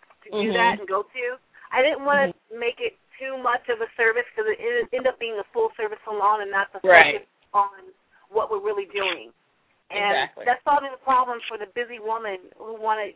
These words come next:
Speaker 1: get a great style in half the time. You know, I mean,
Speaker 2: Right.
Speaker 1: literally, it shouldn't take four hours to six hours and up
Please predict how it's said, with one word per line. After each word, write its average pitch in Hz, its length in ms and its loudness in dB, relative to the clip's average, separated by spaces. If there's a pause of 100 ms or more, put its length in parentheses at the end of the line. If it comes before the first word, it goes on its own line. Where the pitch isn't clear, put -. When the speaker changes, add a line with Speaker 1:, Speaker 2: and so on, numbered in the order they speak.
Speaker 1:
get 220 140 -4
a 214 80 -4
great 208 440 -4 (240)
style 214 680 0 (480)
in 214 240 -2
half 233 260 0
the - 80 -16
time. 240 600 -2 (180)
You 214 120 -6
know, 202 280 4
I 208 140 -6
mean, 208 180 -8
Speaker 2:
Right. 214 60 -2
Speaker 1:
literally, 240 500 -2
it 208 180 -10
shouldn't 269 240 -12
take 254 280 0 (520)
four 247 320 4
hours 214 460 0
to 202 80 -20 (100)
six - 140 -16 (100)
hours 226 440 2 (320)
and 202 120 -12
up 302 280 0